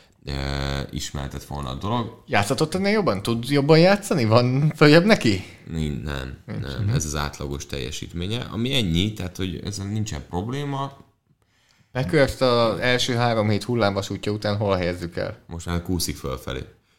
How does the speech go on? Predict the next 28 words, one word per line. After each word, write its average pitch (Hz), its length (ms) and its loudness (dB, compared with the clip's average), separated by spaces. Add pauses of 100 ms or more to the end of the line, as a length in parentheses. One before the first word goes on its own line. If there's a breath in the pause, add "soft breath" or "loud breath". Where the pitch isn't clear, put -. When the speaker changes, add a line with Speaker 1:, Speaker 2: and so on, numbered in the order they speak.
Speaker 1:
De 85 100 -8
amikor 87 140 0
van 117 80 4
a 110 100 4
power 95 340 4
ranking, 98 400 2
azért 92 240 2
látjuk, 101 160 -2
hogy 87 100 0
szerintem 82 380 -2
a - 20 -4
legnagyobbakat 80 840 -2
ő 76 140 0
lépi 76 280 -2
fölfelé. - 600 -10 (500)
Ebben, 76 500 -4
ebben 76 140 -8
szerintem 80 280 -4
egyetértünk, 67 440 -12
nem? 90 200 -4 (1700)
Speaker 2:
Ö, 208 400 2 (140)
valószínűleg 131 560 2
igen. 110 440 2 (280 loud breath)
Szerintem 113 360 -2
igen. 101 220 0
Most 107 160 2
gyorsan 127 300 2
megnézem, 104 320 2